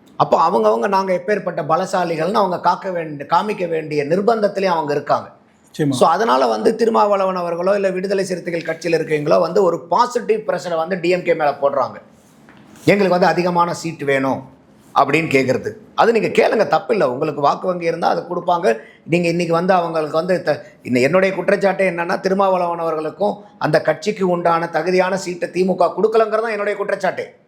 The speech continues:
Speaker 1: அதையெல்லாம் நீங்க கேளுங்க. இன்னைக்கு சனாதனத்தை, நீங்க புரிஞ்சுக்கக்கூடிய சனாதனத்தை நீங்க எதிர்க்கிறீங்களா? எதிர்ங்க. அதே சனாதனம் தானே இங்க இன்னைக்கு திமுகல நடக்குது.
Speaker 2: நிச்சயமா.
Speaker 1: இன்னைக்கு, அ, அஜித்குமாரனுடைய மரணத்துக்கு அப்புறம் அந்த, அ,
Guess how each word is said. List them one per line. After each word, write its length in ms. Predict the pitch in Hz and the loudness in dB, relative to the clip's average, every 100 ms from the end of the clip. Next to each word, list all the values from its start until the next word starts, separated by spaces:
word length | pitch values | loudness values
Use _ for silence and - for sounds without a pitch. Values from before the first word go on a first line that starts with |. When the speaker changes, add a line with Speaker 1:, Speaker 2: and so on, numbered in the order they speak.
| _ _ _ | _ _ _
Speaker 1:
அதையெல்லாம் 480 | - 127 214 240 262 | -2 2 2 2 2
நீங்க 180 | 233 214 | 0 0
கேளுங்க. 560 | - 185 160 110 - _ _ - | 0 -2 -2 -6 -10 _ _ -2
இன்னைக்கு 260 | 156 139 | 0 2
சனாதனத்தை, 580 | 160 190 226 220 208 208 | 2 2 2 0 2 2
நீங்க 280 | 180 240 240 | 2 2 2
புரிஞ்சுக்கக்கூடிய 680 | 220 226 226 208 190 196 190 | 2 0 -2 -4 -2 -2 0
சனாதனத்தை 580 | 190 202 202 190 196 | 0 2 2 0 -2
நீங்க 160 | 196 180 | 0 0
எதிர்க்கிறீங்களா? 480 | 180 185 175 190 170 170 | -2 -4 -2 0 0 -2
எதிர்ங்க. 280 | 175 135 - - | -4 -6 -8 -12
அதே 300 | - 131 214 | -4 2 4
சனாதனம் 460 | 233 220 208 196 196 | 4 2 2 0 -2
தானே 180 | 196 196 | -4 -4
இங்க 140 | 180 | -4
இன்னைக்கு 400 | 175 185 165 226 | -6 -6 -6 -4
திமுகல 320 | 226 180 156 | 0 2 0
நடக்குது. 500 | 139 127 135 247 262 - _ - | -2 -8 -4 -4 -4 -14 _ -8
Speaker 2:
நிச்சயமா. 340 | - 123 - - - - - - - - - - - - | -4 -4 -6 -14 -20 -20 -20 -20 -20 -20 -20 -20 -4 2
Speaker 1:
இன்னைக்கு, 580 | 208 190 160 - - - | 4 4 0 -2 -4 0
அ, 240 | 151 151 151 | 2 4 2
அஜித்குமாரனுடைய 920 | 233 254 240 226 220 208 196 190 185 170 165 156 151 147 143 143 139 135 131 | 0 2 4 4 2 0 2 4 4 2 2 2 0 0 -2 -4 -6 -6 0
மரணத்துக்கு 380 | 160 208 208 160 | 2 2 0 0
அப்புறம் 640 | 156 117 101 110 156 190 - _ _ - - - - - | 0 -2 -4 -6 -10 -12 -20 _ _ -20 -20 -20 -20 -6
அந்த, 300 | - 143 139 - | 0 4 4 4
அ, 120 | 143 | 2